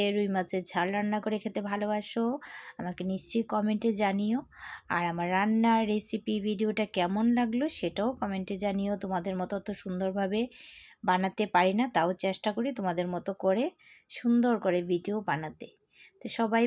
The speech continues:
পাশে থেকো, সাথে থেকো বন্ধুরা, আমিও আছি সবার সাথে। আর রুই মাছের ঝালটা রান্না করেছি, আর ভাতটা তো আগেই করে নিয়েছি, সেটা আর দেখালাম না। আর কালিজিরা বাটা করছি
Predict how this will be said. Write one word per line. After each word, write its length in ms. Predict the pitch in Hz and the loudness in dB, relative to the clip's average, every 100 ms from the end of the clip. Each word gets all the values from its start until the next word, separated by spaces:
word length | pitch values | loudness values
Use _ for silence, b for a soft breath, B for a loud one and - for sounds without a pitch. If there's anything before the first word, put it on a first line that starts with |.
| 233 | 2
পাশে 320 | 214 208 - 233 | 0 0 0 0
থেকো, 400 | 233 226 - 233 247 302 | 2 0 0 -2 -2 -6
সাথে 380 | - 214 208 220 | -6 -4 -2 -2
থেকো 300 | 226 220 233 226 | 0 0 0 0
বন্ধুরা, 480 | 214 208 202 214 233 269 | 0 -2 -2 -2 0 0
আমিও 280 | 190 190 196 | -2 -2 -2
আছি 260 | 202 196 - | -2 -4 -4
সবার 380 | 247 202 185 190 - | -4 -2 -2 -2 -4
সাথে। 240 | 208 - 277 B B B B B | -6 -2 -4 B B B B B
আর 200 | - 170 170 | -2 0 2
রুই 180 | 180 190 | 2 2
মাছের 400 | 196 190 220 202 190 | 0 0 -2 -2 -4
ঝালটা 320 | 185 185 220 | -6 -4 -2
রান্না 280 | 214 202 202 | 0 0 -2
করেছি, 280 | 202 220 214 | -2 -4 0
আর 80 | 240 | -2
ভাতটা 360 | 185 180 175 196 | 0 -2 0 -2
তো 120 | 226 202 | 2 2
আগেই 240 | 185 196 | 2 -2
করে 240 | 214 220 214 | -2 -2 0
নিয়েছি, 440 | 220 233 233 - 339 381 B B - | 2 2 0 -2 -4 -4 B B -8
সেটা 280 | - 190 190 | -6 0 2
আর 100 | 185 | 2
দেখালাম 540 | 180 180 - 202 214 220 233 | 2 -4 -2 -2 2 2 2
না। 80 | 269 - B B B B _ - 160 | 2 -4 B B B B _ -8 -6
আর 200 | 160 156 160 - _ _ _ - | -4 -6 -10 -16 _ _ _ 0
কালিজিরা 480 | 190 220 220 220 | 4 4 6 6
বাটা 320 | 208 196 185 214 | 6 4 4 0
করছি 540 | 202 214 - - 233 | 0 -4 -4 -4 0